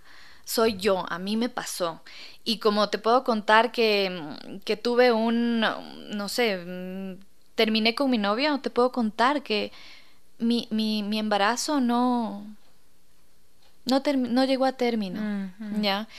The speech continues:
Speaker 1: Entonces, poder tener ese lenguaje y esa comunicación clara,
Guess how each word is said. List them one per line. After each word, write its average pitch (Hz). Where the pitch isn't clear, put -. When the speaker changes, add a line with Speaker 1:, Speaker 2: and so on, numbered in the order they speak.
Speaker 1:
Entonces, 220
poder 233
tener 240
ese 269
lenguaje 214
y 220
esa 226
comunicación 208
clara, 220